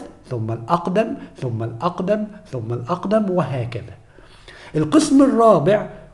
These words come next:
كورس بي سي آي المستوى الأول المجاني على القناة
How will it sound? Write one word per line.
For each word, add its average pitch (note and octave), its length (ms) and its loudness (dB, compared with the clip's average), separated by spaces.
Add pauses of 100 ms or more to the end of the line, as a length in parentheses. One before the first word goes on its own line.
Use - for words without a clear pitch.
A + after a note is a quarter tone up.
(120)
كورس C4+ 420 4
بي A#3+ 200 0
سي - 340 -4
آي G#3 400 2
المستوى C#3+ 720 0
الأول G3 600 0 (100)
المجاني F3 1000 2 (1300)
على A2 260 -4
القناة D3+ 520 0